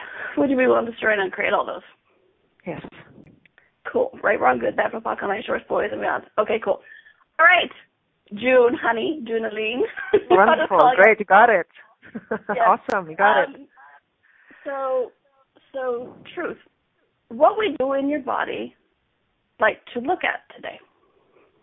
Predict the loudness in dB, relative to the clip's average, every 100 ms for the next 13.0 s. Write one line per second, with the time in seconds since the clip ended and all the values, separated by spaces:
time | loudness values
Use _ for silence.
0 | _ _ _ -20 -20 _ _ _ _ _
1 | _ _ _ _ _ _ _ _ _ _
2 | -14 -10 -8 -8 -8 -6 -4 -2 -2 0
3 | 0 0 -2 0 2 2 2 4 6 4
4 | 0 -6 -4 -6 0 4 4 4 4 4
5 | 2 0 0 -2 -4 -4 -4 -4 -2 -2
6 | -4 -8 -8 -14 -12 -10 -12 -14 -20 -20
7 | _ _ _ _ _ _ _ _ -4 -2
8 | -2 0 2 2 -2 -4 -6 -4 -2 -2
9 | -2 -10 -8 -8 -8 -6 -4 -4 -6 -10
10 | -8 -2 -2 -4 _ -20 _ _ _ _
11 | _ _ -20 -18 -14 -14 -16 _ _ _
12 | _ _ _ _ _ _ _ -8 -8